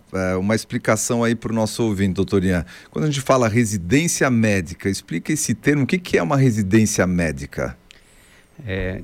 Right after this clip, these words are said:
Speaker 2: então, a residência médica, na verdade, nada mais é do que o, o conhecido hoje por muitas áreas e uma pós-graduação. Então, há o processo de graduação no curso de medicina e você pode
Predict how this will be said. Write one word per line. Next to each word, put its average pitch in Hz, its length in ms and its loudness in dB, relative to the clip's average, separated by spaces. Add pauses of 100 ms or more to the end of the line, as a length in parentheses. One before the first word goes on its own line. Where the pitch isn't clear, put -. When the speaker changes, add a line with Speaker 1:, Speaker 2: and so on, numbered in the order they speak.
(160)
Speaker 2:
então, 131 240 0
a 107 80 -2
residência 127 540 0
médica, 120 400 2
na 104 100 2
verdade, 104 380 2
nada 110 300 4
mais 110 260 4
é 107 140 6
do 113 120 -2
que 104 200 0
o, 90 360 2
o 101 160 -4
conhecido 110 800 2
hoje 104 300 4
por 92 220 -4
muitas 98 420 2
áreas 110 300 4
e - 60 -2 (120)
uma 151 160 2
pós-graduação. 139 880 2
Então, 98 300 -2 (100)
há 123 160 2
o 131 80 2
processo 113 560 0
de 104 100 0
graduação 104 840 2
no 98 100 2
curso 98 380 -2
de 95 80 2
medicina 135 600 2 (320)
e 202 80 4
você 208 280 2
pode 135 580 2